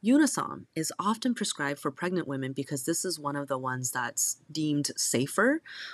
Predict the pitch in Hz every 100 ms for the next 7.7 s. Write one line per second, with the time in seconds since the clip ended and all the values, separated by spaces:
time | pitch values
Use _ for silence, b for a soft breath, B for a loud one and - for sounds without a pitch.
0 | B - 214 208 - 170 156 156 175 165
1 | 160 160 - - - 196 196 185 180 156
2 | 170 170 170 - 175 160 165 - B B
3 | B _ _ 302 - - - 165 208 285
4 | - 151 135 143 - 156 160 156 170 175
5 | 226 - 180 131 120 117 - - _ _
6 | _ _ _ _ _ _ _ - 170 -
7 | 190 - 151 123 139 -